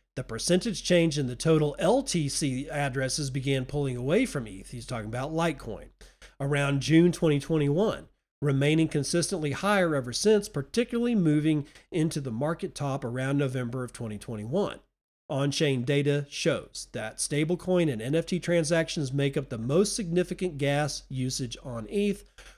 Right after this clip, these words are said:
with the former spiking around December twenty twenty-two. The latter has remained consistently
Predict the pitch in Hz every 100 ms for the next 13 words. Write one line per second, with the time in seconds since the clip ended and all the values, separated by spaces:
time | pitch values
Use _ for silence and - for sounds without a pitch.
0 | _ 139 139 139 - 175 180 175 - 165
1 | 156 156 175 156 139 151 151 151 156 151
2 | 147 - _ _ _ - 127 - 175 180
3 | 190 190 190 185 170 - 170 165 160 175
4 | 139 - - 165 87 - - 107 117 147
5 | 156 170 147 156 151 170 131 127 127 -
6 | 143 - - 240 - 214 170 170 170